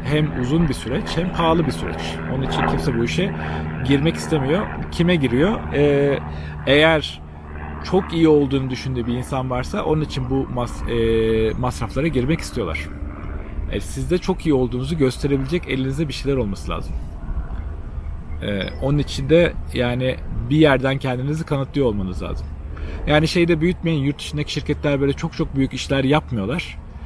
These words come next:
E, ama, e, yurt dışındaki şirketlere, e, şirketleri kandırmaya çalışan da çok insanlar olduğu için en ufak bir şeyden eğleniyorsunuz yani.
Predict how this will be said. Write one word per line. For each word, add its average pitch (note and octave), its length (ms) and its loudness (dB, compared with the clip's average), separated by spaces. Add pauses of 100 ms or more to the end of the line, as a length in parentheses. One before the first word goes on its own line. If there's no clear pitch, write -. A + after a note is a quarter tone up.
(280)
E, G#2+ 680 0 (760)
ama, D#3 360 4 (880)
e, A2+ 60 4 (560)
yurt C3 280 2
dışındaki - 380 -2
şirketlere, D3+ 720 2 (540)
e, A#2+ 220 0
şirketleri D3 480 0
kandırmaya C#3+ 580 2
çalışan F3 440 2
da D#3+ 60 2
çok D3 220 0
insanlar A#2 420 -2
olduğu A#2 260 0
için G3+ 320 0 (640)
en G3 120 6
ufak E3 280 2
bir C#3+ 60 -8
şeyden D3 260 0
eğleniyorsunuz C3 640 -2
yani. E2+ 180 -10